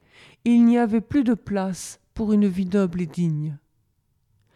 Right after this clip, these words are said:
Ils exprimèrent par leur comportement débridé ce qu'ils avaient appris, vu, entendu et subi. Le monde est devenu un monde de désordre,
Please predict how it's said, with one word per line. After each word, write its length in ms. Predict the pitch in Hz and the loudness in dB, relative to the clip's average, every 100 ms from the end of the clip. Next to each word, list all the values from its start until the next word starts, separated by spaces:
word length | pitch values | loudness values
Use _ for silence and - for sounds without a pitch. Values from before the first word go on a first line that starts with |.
| _ _ _ _ _ _ - | _ _ _ _ _ _ -4
Ils 240 | 185 170 | -2 -2
exprimèrent 840 | 254 - - 262 214 208 180 160 | -4 -6 -4 -2 0 0 -2 -6
par 240 | - 185 180 | -8 -4 -2
leur 200 | 180 - | -2 -2
comportement 720 | 233 220 233 - 214 196 180 | -4 -2 -6 -4 -2 0 -2
débridé 760 | 165 240 202 220 190 190 196 220 _ _ _ _ _ _ | -2 -4 -4 -4 -4 -4 -6 -10 _ _ _ _ _ _
ce 160 | - | -4
qu'ils 320 | 277 269 226 226 | -2 0 0 0
avaient 280 | 208 208 | 0 -2
appris, 500 | 202 - - 190 190 226 _ _ _ _ - | -2 -6 -8 -8 -8 -10 _ _ _ _ -10
vu, 360 | 185 208 220 233 _ _ _ | -4 -2 -2 -4 _ _ _
entendu 640 | 247 233 226 208 190 208 214 _ _ 269 | -2 -2 0 0 0 -2 -6 _ _ -6
et 80 | |
subi. 480 | 233 - 196 175 175 - _ _ _ _ _ _ _ _ _ _ _ _ - | -6 -6 -8 -8 -10 -12 _ _ _ _ _ _ _ _ _ _ _ _ -2
Le 160 | 220 | 2
monde 400 | 214 214 226 247 - - | 2 2 -2 -8 -14 -8
est 80 | 208 | -2
devenu 480 | 214 196 214 220 - | -2 0 0 0 -2
un 100 | 233 | -2
monde 340 | 226 220 208 185 | 0 0 -2 -6
de 200 | 175 190 | -8 -4
désordre, 720 | 226 196 180 160 156 160 | -4 -2 -4 -4 -6 -10